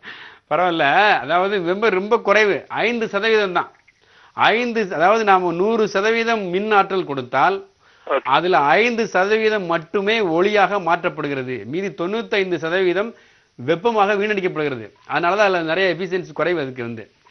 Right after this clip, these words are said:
Speaker 1: இப்ப வரக்கூடிய அந்த சி எஃப் எல், இதுக்கெல்லாம் நிறைய அதனுடைய பயனுறு திறன், எஃபிஷியன்சி அதிகம். பரவாயில்ல, இணைப்பில் வந்ததுக்கு நன்றி. ஒரு நல்ல, அஹ், செய்தியை தெரிஞ்சுக்கிட்டீங்க. அடுத்த நேர் யார் இணைப்பில் இருக்கான்னு பார்க்கலாம். மக்கள் வணக்கம்.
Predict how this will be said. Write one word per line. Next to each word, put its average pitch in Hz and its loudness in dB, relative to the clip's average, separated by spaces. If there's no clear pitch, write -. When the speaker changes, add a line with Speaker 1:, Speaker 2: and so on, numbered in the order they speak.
Speaker 1:
இப்ப 151 -6
வரக்கூடிய 180 2
அந்த 156 -4
சி 180 -8
எஃப் 180 0
எல், 170 2
இதுக்கெல்லாம் 160 -4
நிறைய 160 0
அதனுடைய 139 -4
பயனுறு 151 -4
திறன், 143 -4
எஃபிஷியன்சி 139 -10
அதிகம். 131 -8
பரவாயில்ல, 180 2
இணைப்பில் 190 0
வந்ததுக்கு 175 -2
நன்றி. 175 -4
ஒரு 170 -2
நல்ல, 175 2
அஹ், 151 -2
செய்தியை 165 -6
தெரிஞ்சுக்கிட்டீங்க. 160 -6
அடுத்த 185 0
நேர் 196 2
யார் 175 4
இணைப்பில் 170 -4
இருக்கான்னு 156 -6
பார்க்கலாம். 170 -2
மக்கள் 151 -4
வணக்கம். 208 -2